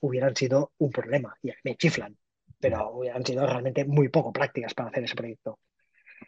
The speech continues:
Speaker 2: Sí, sí, ahí
Speaker 1: Entonces,
Speaker 2: volvemos a lo que
Speaker 1: me
Speaker 2: decíamos.
Speaker 1: gusta mucho pensar en eso, en cada proyecto a nivel todo, ¿eh? A nivel equipo, a nivel material,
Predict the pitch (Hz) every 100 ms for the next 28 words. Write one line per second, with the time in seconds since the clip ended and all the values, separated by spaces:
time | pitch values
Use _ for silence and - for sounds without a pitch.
0 | _ _ _ _ _ - 135 123 120 110
1 | 127 - - - 143 123 120 131 127 127
2 | - - _ - 104 101 113 143 175 170
3 | 180 214 208 208 233 240 208 - 180 165
4 | 175 190 190 185 160 180 160 175 190 180
5 | 180 160 220 - 151 160 196 - 175 151
6 | 180 151 170 - 170 175 175 151 147 165
7 | 165 156 151 165 170 175